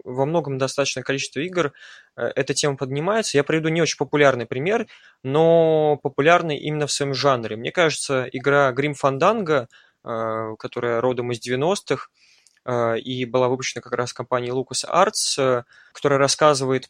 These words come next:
про, э, мексиканский загробный мир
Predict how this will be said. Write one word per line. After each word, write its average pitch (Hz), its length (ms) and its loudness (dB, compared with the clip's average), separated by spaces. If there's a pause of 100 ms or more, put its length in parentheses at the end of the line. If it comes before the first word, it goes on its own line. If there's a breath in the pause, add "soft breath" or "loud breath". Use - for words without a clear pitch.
про, 131 720 2 (140)
э, 113 320 -4
мексиканский 135 640 0
загробный 131 460 2
мир 202 300 0